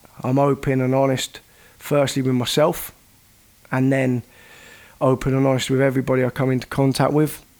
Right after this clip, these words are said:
And I have a year and a half left on my contract here. So for me, I feel that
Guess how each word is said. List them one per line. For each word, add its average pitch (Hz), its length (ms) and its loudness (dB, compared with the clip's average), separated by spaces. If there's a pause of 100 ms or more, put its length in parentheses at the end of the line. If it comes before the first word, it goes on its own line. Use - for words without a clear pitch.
(160)
And 123 320 -2 (1800)
I 131 140 2
have 135 260 2
a 127 60 0
year 135 240 4
and 131 80 2
a 123 60 2
half 131 280 2
left 135 240 0
on 127 80 2
my 123 80 2
contract - 520 -2
here. 156 340 2 (380)
So 123 460 -2 (1300)
for - 200 -2
me, 143 460 2 (1000)
I 120 80 -4
feel - 600 0
that 131 180 0